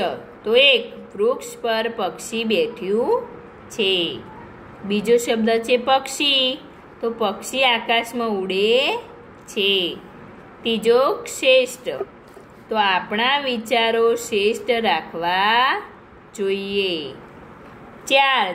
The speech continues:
જયશ્રી એટલે કે જયશ્રી, જયશ્રી પાસે રમકડું છે. પાંચ,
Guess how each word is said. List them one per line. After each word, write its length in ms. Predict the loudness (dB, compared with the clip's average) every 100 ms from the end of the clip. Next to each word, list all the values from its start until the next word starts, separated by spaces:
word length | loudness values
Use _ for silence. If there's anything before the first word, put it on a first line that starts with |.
| -6
જયશ્રી 760 | -6 -2 -2 -2 -6 -12 -8 -4
એટલે 200 | -4 -4
કે 160 | 0 0
જયશ્રી, 680 | 4 4 2 0 -6 -6 -6 -6
જયશ્રી 600 | 0 2 2 0 -4 -4
પાસે 440 | 0 2 2 2 0 2
રમકડું 1000 | 0 -2 -4 -2 -2 -2 -2 0 0 -2 -12 -16 -18 -12 -10 -4
છે. 640 | 2 4 6 4 2 -4 -12 -20 -20 -20 -20 -20 -20 -20 -20 -8 0
પાંચ, 420 | 2 2 0